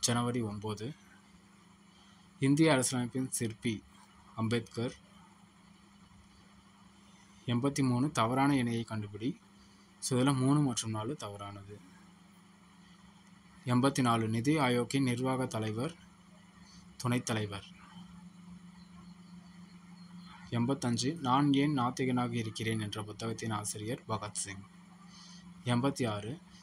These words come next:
இந்தியாவில் வறுமையும் பிரிட்டிஷ் தன்னமைய-, தன்மையற்ற ஆட்சியும்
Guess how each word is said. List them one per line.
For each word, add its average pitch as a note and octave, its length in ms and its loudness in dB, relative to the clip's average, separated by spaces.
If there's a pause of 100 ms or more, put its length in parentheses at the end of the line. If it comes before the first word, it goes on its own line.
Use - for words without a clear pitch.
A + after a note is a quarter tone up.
(160)
இந்தியாவில் C#3+ 600 4 (160)
வறுமையும் C#3 580 2 (120)
பிரிட்டிஷ் C#3 440 -2
தன்னமைய-, B2 640 -2 (220)
தன்மையற்ற B2+ 580 0
ஆட்சியும் A2 600 -2